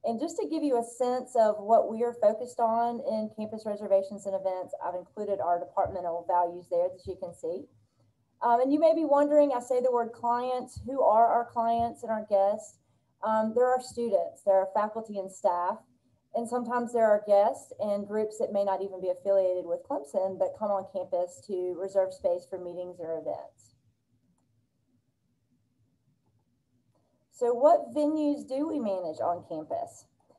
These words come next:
The Hendricks Student Center is a place that we hope your students will spend a great deal of time. We have seven reservable spaces in Hendricks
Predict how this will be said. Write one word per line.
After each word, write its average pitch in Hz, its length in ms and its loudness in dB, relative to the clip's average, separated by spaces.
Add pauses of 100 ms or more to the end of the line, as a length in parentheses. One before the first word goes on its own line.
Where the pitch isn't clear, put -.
(540)
The 233 80 0
Hendricks 302 440 0
Student 302 380 -2
Center 302 440 2 (100)
is 233 360 4
a - 60 2
place 247 500 0
that 202 200 4
we 226 160 -8
hope 220 300 2
your 226 100 -4
students 214 460 -4
will 214 100 -8
spend 208 340 -2
a 196 140 -4
great 202 380 2
deal 214 120 0
of 196 180 0
time. 180 420 -2 (440)
We 233 140 0
have 226 160 4
seven 233 440 4
reservable 233 560 0
spaces 220 500 -4
in 240 120 -4
Hendricks 233 640 -6